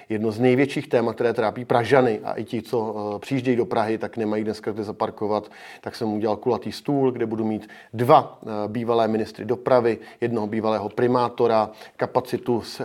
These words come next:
Č V U T, eh, architekty a další odborníky. Bude to nepolitický panel, kde se nebudeme bavit o tom, eh, co chce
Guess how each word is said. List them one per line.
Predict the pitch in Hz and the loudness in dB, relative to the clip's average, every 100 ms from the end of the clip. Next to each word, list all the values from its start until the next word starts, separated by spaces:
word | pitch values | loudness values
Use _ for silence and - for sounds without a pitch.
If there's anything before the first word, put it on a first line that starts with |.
| 113 | -8
Č | - 117 110 | -2 0 2
V | 113 | 0
U | 113 117 | -2 -4
T, | 107 | 2
eh, | 123 120 117 113 - - - 98 95 95 | 4 4 2 -4 -16 -20 -20 -12 -10 2
architekty | 135 131 - 139 127 - - 120 - | 4 4 0 0 0 2 2 4 2
a | |
další | 113 113 110 - 123 110 | 0 0 -2 -4 -4 0
odborníky. | 135 127 151 160 135 127 127 120 | 0 4 6 8 6 4 4 4
Bude | 113 110 | 2 -2
to | - 104 | 0 0
nepolitický | 120 139 165 151 139 - | 0 2 2 2 -6 -8
panel, | 131 117 113 104 | 0 2 2 0
kde | 107 107 | -2 -4
se | - | 0
nebudeme | 127 156 139 | 0 2 0
bavit | 107 107 98 | 2 0 -2
o | 104 | -4
tom, | 117 110 110 | -2 0 -2
eh, | 110 - - - - 107 104 | -6 -18 -20 -8 -2 0 0
co | - | -2
chce | 113 - 123 107 95 | -4 0 2 2 -2